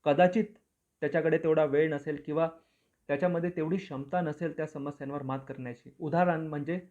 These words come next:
भ्रष्टाचार, करप्शन, पॉलिटिकल इंटरफरन्स, राजकीय हस्तक्षेप, यांचं काय करणार आहोत आपण?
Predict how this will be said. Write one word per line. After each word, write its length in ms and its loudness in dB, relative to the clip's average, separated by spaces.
भ्रष्टाचार, 580 -4
करप्शन, 520 -12
पॉलिटिकल 480 4
इंटरफरन्स, 600 -6
राजकीय 420 4
हस्तक्षेप, 640 -6
यांचं 340 4
काय 160 4
करणार 300 -6
आहोत 160 -14
आपण? 180 -20